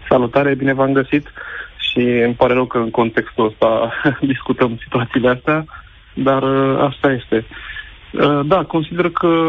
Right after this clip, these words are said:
președintele, uh, a știut oarecum de această, de fapt, nu oarecum, sigur, de această, uh,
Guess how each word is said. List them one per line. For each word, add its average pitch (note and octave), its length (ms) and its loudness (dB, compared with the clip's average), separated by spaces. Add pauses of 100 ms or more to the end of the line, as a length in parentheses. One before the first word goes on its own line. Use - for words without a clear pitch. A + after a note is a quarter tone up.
(240)
președintele, D3+ 960 0 (240)
uh, C3+ 520 0
a C#3 80 4
știut D#3 360 -2 (300)
oarecum A2+ 600 0
de A2 420 0 (200)
această, A#2+ 440 -2 (180)
de B2 60 2
fapt, B2 200 0
nu D3+ 120 2
oarecum, A2+ 280 -2
sigur, C3 420 -2
de A2+ 140 0
această, A2+ 420 -2 (760)
uh, - 260 -4